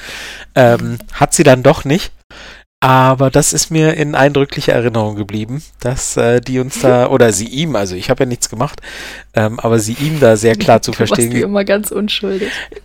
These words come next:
Speaker 1: I-, in dem Fall tatsächlich, weil ich, äh, nee, also das, ähm, nein. Äh, wirklich
Speaker 2: <laughs>
Speaker 1: nicht. Und, ähm, ja,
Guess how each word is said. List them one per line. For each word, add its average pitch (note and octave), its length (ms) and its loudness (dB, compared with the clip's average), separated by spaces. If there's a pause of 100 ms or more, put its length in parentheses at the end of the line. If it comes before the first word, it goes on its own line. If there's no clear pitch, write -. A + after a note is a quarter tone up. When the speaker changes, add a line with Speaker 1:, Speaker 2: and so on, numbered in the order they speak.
Speaker 1:
I-, - 180 2
in D#3 160 2
dem G3+ 200 8
Fall G#3+ 220 8
tatsächlich, D#3+ 720 2
weil A#2+ 240 4
ich, - 220 -2
äh, C#3 600 6
nee, A#2+ 320 0
also A2 160 0
das, B2+ 300 2
ähm, B2+ 540 2 (100)
nein. F#2 300 -2 (1040)
Äh, G#2+ 300 2
wirklich B3 320 0
Speaker 2:
<laughs> - 20 -6
Speaker 1:
nicht. - 220 -8 (640)
Und, A#2+ 680 0
ähm, A2 560 0 (140)
ja, A#2+ 240 4